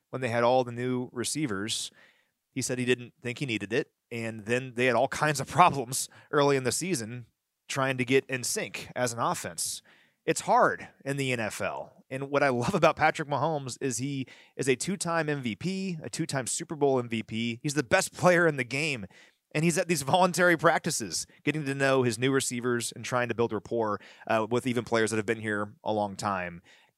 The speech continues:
Guys like him, guys like Travis Kelce, they attack these practices like they are trying to make the team.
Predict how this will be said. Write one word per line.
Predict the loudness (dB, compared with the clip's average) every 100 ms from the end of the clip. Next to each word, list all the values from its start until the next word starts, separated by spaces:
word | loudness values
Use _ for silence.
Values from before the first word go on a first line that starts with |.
| _
Guys | 0 0 2
like | 0
him, | 2 0 -2 -6
guys | 0 0
like | 0
Travis | 0 0 0
Kelce, | 0 0 0 -4 -6 -10 _
they | -2
attack | 0 0 0
these | -2 -4
practices | 0 0 -2 -6 -4
like | -6 -2
they | 0
are | 0
trying | 0 -2 -2
to | -2
make | -2 -2
the | -4
team. | -4 -2 -2 -4